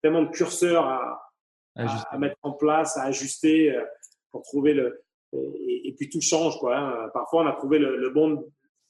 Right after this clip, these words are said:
Speaker 1: on a trouvé la, la, la bonne, la, la bonne balance, quoi. Et puis, euh, et puis un mois plus tard, euh, il faut tout rechanger parce que, euh, euh, moi, je, je pense qu'aussi, en plus, aujourd'hui, euh, quand on fait un business, euh, un business plan, euh, sur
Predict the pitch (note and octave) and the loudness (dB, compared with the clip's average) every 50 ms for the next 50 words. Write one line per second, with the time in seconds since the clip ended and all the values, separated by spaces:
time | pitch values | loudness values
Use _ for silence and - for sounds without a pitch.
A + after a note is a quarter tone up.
0 | _ _ _ _ _ _ - C#3+ C#3 C#3 - D3+ D3+ E3 D#3 - - C3+ C#3 C3+ | _ _ _ _ _ _ -8 -6 -6 -4 -2 2 2 4 2 2 -2 -6 -8 -6
1 | C3+ C#3 C#3 C3 C#3 D#3 D3+ D3 D3 C#3+ C#3 C#3 C3+ C3 B2+ C3 D3+ D#3 D3+ C3+ | -4 -4 -4 2 2 2 4 4 2 0 -2 -2 -2 -4 0 0 2 0 2 2
2 | D#3 D#3 E3 F3+ F#3+ E3 - - D3+ C3 C3 C3 C3+ - - D3+ D3+ D3 D3 C3+ | 4 4 4 2 2 -2 -4 -2 0 0 0 0 -2 -4 -4 -2 2 2 2 2
3 | C3 B2+ B2+ B2+ - _ - D3 C#3+ C#3+ E3 F3 E3+ E3+ D#3+ D3 F#3 G3 G3+ F3+ | 2 0 -2 -4 -6 _ 0 0 0 2 2 0 2 0 -2 -2 2 2 2 2
4 | D#3+ C#3 C3+ C3 B2+ B2 - - - _ - - - - - D3+ - F3+ E3 E3+ | 2 0 0 -2 -4 -6 -10 -14 -16 _ -14 -14 -12 -4 -4 -2 0 2 4 4
5 | D#3+ - F3+ F3+ E3 G#3 A3 G3+ - D3+ C3+ - - D3 D3 C#3+ C#3 C#3 C3+ C3 | 2 2 0 -2 0 0 0 0 0 -4 -6 -4 2 4 4 4 4 2 0 0
6 | C3 C3 - _ _ _ _ _ _ E3 - C#2+ C#2+ C#2 C2+ - - _ _ _ | -2 -4 -6 _ _ _ _ _ _ -6 -4 -2 -2 -2 -4 -6 -8 _ _ _
7 | _ _ _ _ _ _ F2+ F#2 F#2+ F#2+ F#2+ - - _ C#3 D3 D3 _ D3+ D#3 | _ _ _ _ _ _ -12 -10 -8 -10 -10 -12 -16 _ -18 -18 -18 _ -4 0
8 | E3 F3 F#3 D#3+ C3+ C3+ C3+ C3 A#2+ A#2 C3+ C3+ - - F3 F3 E3+ - - D3 | 2 4 4 2 2 -2 -4 -4 -2 -2 -4 -2 0 2 2 2 0 0 -2 -2
9 | - - - E3+ D3 C3+ - E3 F3+ - - D3 B2+ B2+ C3+ B2 B2+ C3 D3+ E3+ | -2 2 0 0 0 0 -2 -4 -4 -2 -2 -2 0 2 0 0 0 -4 -4 -6
10 | E3+ E3 D#3+ C#3+ C3 B2 A#2+ A#2 A2+ A2+ - - _ _ _ _ _ _ _ - | -4 0 0 2 2 2 0 0 -2 -4 -6 -10 _ _ _ _ _ _ _ -12
11 | B2+ A#2 A#2+ A#2 - C#3 C3+ C3 C3 B2+ C3+ D3+ D#3 D3+ D3 - - B2+ A#2+ A#2 | -8 -8 -8 -2 -2 -2 -2 -2 -2 0 2 4 4 4 2 0 -2 -2 -2 -2
12 | A#2 A#2 - - _ _ _ _ _ _ _ _ _ _ _ _ _ _ _ _ | -2 -6 -8 -12 _ _ _ _ _ _ _ _ _ _ _ _ _ _ _ _
13 | _ _ _ _ _ _ _ _ _ _ _ _ _ _ _ - A2+ B2+ C3 B2 | _ _ _ _ _ _ _ _ _ _ _ _ _ _ _ -10 -10 -10 -4 -2
14 | D3 D3 C3 D3+ C#3+ C3+ - - - C#3+ D3 D3+ D#3 D#3 D3+ C3+ B2 A#2+ A2+ A2 | 0 2 4 4 2 2 0 -2 0 2 4 4 4 4 4 2 2 0 0 0
15 | A2 A2 A2 A2+ A#2 A#2 A2+ G#2+ - - - - C3 B2 A#2+ A#2 A2+ - | -2 -2 -4 -4 -4 -6 -6 -8 -8 -10 -4 0 4 4 6 4 4 2